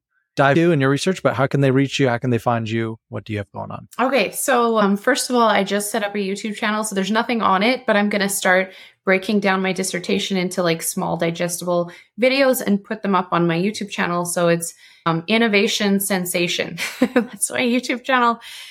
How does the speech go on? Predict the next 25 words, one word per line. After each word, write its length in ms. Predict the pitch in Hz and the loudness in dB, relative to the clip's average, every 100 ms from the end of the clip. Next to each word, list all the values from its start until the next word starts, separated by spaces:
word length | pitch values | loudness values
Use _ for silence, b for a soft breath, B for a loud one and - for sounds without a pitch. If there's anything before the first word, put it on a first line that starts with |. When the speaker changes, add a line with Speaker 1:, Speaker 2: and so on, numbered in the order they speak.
| B | B
Speaker 2:
I 80 | 240 | 0
was 120 | 269 | 0
thinking, 380 | - 339 349 415 | 2 -2 0 2
like, 180 | 320 233 | 2 2
Howdy 280 | 233 233 311 | 2 2 2
Speaker 1:
Nice. 100 | - | 4
Speaker 2:
Partners 400 | 247 208 214 208 | 4 4 2 0
would 120 | 202 | -2
be 100 | 196 | -2
good, 360 | 175 262 269 180 | 2 4 4 2
actually. 480 | 180 190 - 175 | 0 -2 -4 -2
That 280 | 175 202 208 | 0 -2 0
did 180 | 254 214 | -2 -2
cross 320 | - 220 - | 0 0 2
my 100 | 226 | 0
mind. 400 | 214 262 196 208 - | 2 2 0 -2 -8
Speaker 1:
<laughs> 60 | B B B - | B B B -2
Speaker 2:
But 140 | 226 | 0
yeah, 260 | 262 220 208 | 2 2 0
Innovation 640 | 220 262 262 262 254 254 | -4 -4 -2 -4 -4 -6
Sensation. 840 | 247 240 220 220 226 - 226 220 214 | -4 -6 -4 -2 -2 -2 -2 -2 -2
I'm 160 | 214 220 | 0 2
gonna 180 | 220 226 | 0 0
talk 200 | 214 208 | -2 0
about, 340 | 202 190 | 2 2